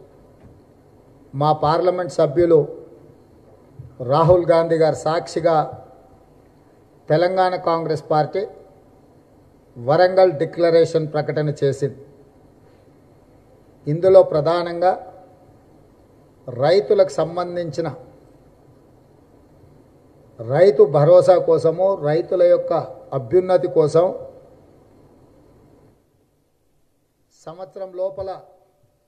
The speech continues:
ఏర్పాటు కాబోయే కాంగ్రెస్ పార్టీ ప్రభుత్వంలో కాంగ్రెస్ విధానాన్ని ప్రజలతో,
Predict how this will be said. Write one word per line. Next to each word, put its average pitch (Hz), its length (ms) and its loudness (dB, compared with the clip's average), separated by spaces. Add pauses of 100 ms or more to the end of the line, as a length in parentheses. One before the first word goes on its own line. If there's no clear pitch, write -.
(840)
ఏర్పాటు 185 540 -12 (220)
కాబోయే 170 480 -14 (140)
కాంగ్రెస్ 165 480 -20
పార్టీ 156 320 -20 (520)
ప్రభుత్వంలో 160 640 -14 (1800)
కాంగ్రెస్ 196 520 -16 (540)
విధానాన్ని 190 760 -12 (2500)
ప్రజలతో, 208 520 -8